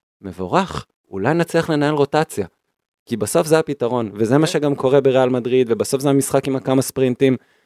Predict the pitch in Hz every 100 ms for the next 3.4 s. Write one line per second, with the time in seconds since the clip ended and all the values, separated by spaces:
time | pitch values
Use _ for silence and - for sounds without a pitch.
0 | _ 120 117 - 175 180 - 139 160 151
1 | 127 131 117 160 165 165 156 127 - -
2 | 156 143 117 147 - 107 - 139 135 -
3 | - 147 139 95